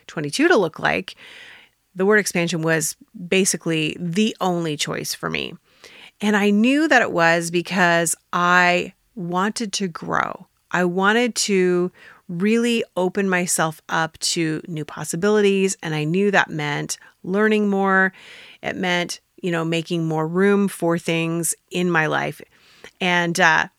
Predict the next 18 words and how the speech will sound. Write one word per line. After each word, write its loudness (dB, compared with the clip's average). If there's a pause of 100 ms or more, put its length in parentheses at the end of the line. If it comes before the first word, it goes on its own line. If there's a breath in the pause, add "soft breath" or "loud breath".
(200)
<laughs> 2
at -2
the -2
beginning 2
of 0
the -2
year, 4
I 4
actually 0
kinda -2
thought, 0
"Oh, -2
the -2
word 2
expansion -2
is -6
kinda -4
sexy." -4